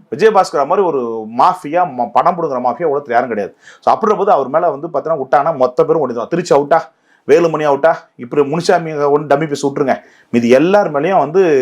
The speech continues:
பணம் குவிச்சு வச்சிருக்காங்க பத்து ஆண்டுகளா. அது எல்லாமே இப்ப மாட்டிக்குவாங்க, எல்லாமே தப்ப முடியாது. So அதனால வந்து எல்லாமே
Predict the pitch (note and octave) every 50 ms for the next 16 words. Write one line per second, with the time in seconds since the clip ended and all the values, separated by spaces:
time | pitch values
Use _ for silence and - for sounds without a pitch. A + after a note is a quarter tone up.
0 | B2 A2+ G#2+ - C#3 D3+ D#3 D3+ C3+ C3 B2 C#3+ C3+ C3+ A#2+ B2 A#2+ G#2+ G#2 A2+
1 | - - B2 B2 B2 C3+ C3+ C3 A2+ - - - - - - _ - A#2+ B2 B2+
2 | C3 D3 E3 E3 G3 G3 - - C3+ C3 C3+ C#3 C#3+ C#3+ C3 B2+ A#2 G#2+ G#2 G#2+
3 | A#2+ C3 D3 C#3+ C#3+ C#3 B2+ B2 A2+ - D3+ D#3 C3+ A#2 A2 F#2+ E2+ - - -
4 | E3 C#3+ B2+ D3+ D#3 E3 F3 D3+ C3+ C#3 E3+ A#3+ - _ _ _ _ _ _ G2+
5 | A2+ C3 D#3 F3+ F#3 G3+